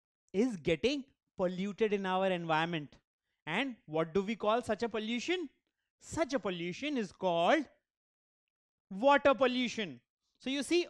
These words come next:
all these scenarios which you see are examples of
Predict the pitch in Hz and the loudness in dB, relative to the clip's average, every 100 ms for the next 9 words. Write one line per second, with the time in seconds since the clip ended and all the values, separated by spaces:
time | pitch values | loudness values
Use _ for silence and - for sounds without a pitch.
0 | - 220 247 269 285 - 247 240 247 262 | 0 4 4 4 0 0 -2 0 0 -2
1 | 277 254 - 277 247 277 349 320 _ _ | -4 -6 -6 -8 -2 2 2 0 _ _
2 | _ - 185 247 320 - _ _ _ _ | _ -2 2 2 2 -6 _ _ _ _
3 | _ _ _ 190 151 175 180 190 247 247 | _ _ _ -12 -2 2 2 0 -2 -2
4 | 208 202 320 | 2 4 2